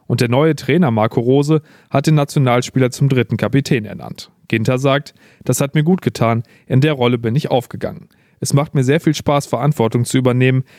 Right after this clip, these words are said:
Es hat sich auch auf meine sportliche Leistung ausgewirkt."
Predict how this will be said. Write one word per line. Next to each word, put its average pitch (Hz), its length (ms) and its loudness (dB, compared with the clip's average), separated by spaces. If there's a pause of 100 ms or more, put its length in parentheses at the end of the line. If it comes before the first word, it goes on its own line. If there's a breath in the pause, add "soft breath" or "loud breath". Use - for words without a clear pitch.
(120)
Es - 120 -2
hat 160 140 -2
sich - 180 -6
auch 175 140 0
auf 160 140 0
meine 143 200 2
sportliche 113 500 -2
Leistung 107 400 -2
ausgewirkt." - 680 -12